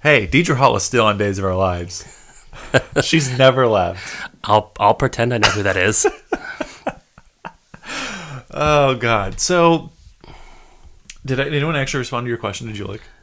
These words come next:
Speaker 2: Uh, I didn't look. Let's check
Speaker 1: Let's,
Speaker 2: out
Speaker 1: let's go ahead and check.
Speaker 2: Instagram.
Speaker 1: Live Instagram checking right now. This is kind of what life has become.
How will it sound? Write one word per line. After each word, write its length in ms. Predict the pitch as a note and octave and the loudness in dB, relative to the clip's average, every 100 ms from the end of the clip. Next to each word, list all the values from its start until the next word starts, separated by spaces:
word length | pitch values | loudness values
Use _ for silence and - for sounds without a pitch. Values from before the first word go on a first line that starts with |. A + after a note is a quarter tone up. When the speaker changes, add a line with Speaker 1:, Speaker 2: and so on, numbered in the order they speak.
| - - | -20 -2
Speaker 2:
Uh, 60 | C3 | 2
I 220 | C3 C3 | 4 2
didn't 260 | B2 C#3 C#3 | 2 2 0
look. 240 | G#2 - | -4 -2
Let's 240 | A#2 - | -2 -2
check 240 | - C3 - | 0 0 2
Speaker 1:
Let's, 140 | B2 | 4
Speaker 2:
out 40 | B2+ | 4
Speaker 1:
let's 40 | |
go 40 | F3+ | 4
ahead 60 | |
and 80 | E3+ | 4
check. 200 | G#3 G#3 B2 | 4 2 2
Speaker 2:
Instagram. 40 | |
Speaker 1:
Live 280 | A2+ A#2 C3 | 4 4 4
Instagram 480 | C3 C3 C#3+ C3 B2+ | 0 -4 -4 -2 -4
checking 380 | - C3+ - F2+ | -4 -4 -4 -8
right 180 | G2+ A#2+ | -8 -6
now. 400 | A#2 G#2 F2 F2 - - _ _ | -4 -4 -6 -10 -20 -20 _ _
This 120 | A#2 A2+ | -12 -10
is 120 | A2+ | -6
kind 160 | B2 | -4
of 60 | A2 | -2
what 80 | A2 | -2
life 180 | G#2+ G#2+ | -2 -4
has 120 | G#2 | -6
become. 480 | G#2 - A2+ F#2+ F2 | -8 -6 -6 -4 -8